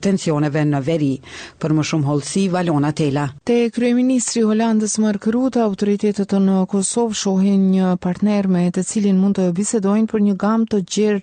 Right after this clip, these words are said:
Speaker 2: çështjesh, nga avancimi i vendit në rrugën drejt integrimit në Bashkimin Evropian deri te siguria dhe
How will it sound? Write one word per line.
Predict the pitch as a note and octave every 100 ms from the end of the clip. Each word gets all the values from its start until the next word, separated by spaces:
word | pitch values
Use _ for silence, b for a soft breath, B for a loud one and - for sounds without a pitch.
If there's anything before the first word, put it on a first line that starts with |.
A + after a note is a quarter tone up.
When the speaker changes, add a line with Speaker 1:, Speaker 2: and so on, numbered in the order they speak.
| -
Speaker 2:
çështjesh, | E3+ D3+ - F3 E3+ - B B B B
nga | A#3+ G#3
avancimi | F3 F3 G#3 F#3 E3+
i |
vendit | F3+ G3 A#3 G3+
në | F3
rrugën | F3+ F3+ E3+
drejt | E3+ E3+ F#3
integrimit | F3+ F3 G3 F#3+ F3+
në | F3
Bashkimin | F3 - - F#3+ F3
Evropian | E3 F3 - A#3 A3+ F#3+
deri | A3 B3
te | A#3 A3
siguria | - G3+ G3 G#3 A3+
dhe | G3